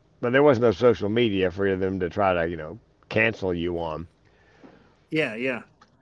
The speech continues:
Speaker 1: Yeah, I did something one time. The trolls came after me, and the guy said to me, "We're gonna make sure you never work in a comedy club again." I said, "Can I get that in writing?" Um,
Speaker 2: Yeah, <laughs> please, like, I'm like, please.
Speaker 1: Yeah, because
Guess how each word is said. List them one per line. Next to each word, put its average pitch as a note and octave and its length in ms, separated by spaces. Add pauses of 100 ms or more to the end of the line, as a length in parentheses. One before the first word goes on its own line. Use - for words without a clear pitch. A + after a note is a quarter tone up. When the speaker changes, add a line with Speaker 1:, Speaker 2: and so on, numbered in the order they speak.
(880)
Speaker 1:
Yeah, C3 200
I C3 40
did D3+ 200
something C3 320
one A#2 160
time. A2+ 320
The G2+ 80
trolls C3 360
came A#2+ 260
after A2 300
me, A2 200
and F#2 200 (280)
the A#2 80
guy A#2 240
said A#2 280
to A2 60
me, G#2+ 240 (600)
"We're - 100
gonna G#3+ 160
make F#3+ 160
sure F#3+ 140
you F#3 120
never E3+ 280
work F3+ 140
in D#3 100
a C3+ 60
comedy F3+ 360
club F3 220
again." D#3 360
I G2 80
said, G#2+ 220
"Can A2 120
I C#3 100
get C3 160
that C#3 160
in G#2+ 60
writing?" C#3 500 (720)
Um, B2 420
Speaker 2:
Yeah, C#4 80 (120)
<laughs> - 80
please, - 440
like, - 200
I'm F3+ 160
like, - 300 (100)
please. - 680
Speaker 1:
Yeah, D3 200
because C#3+ 420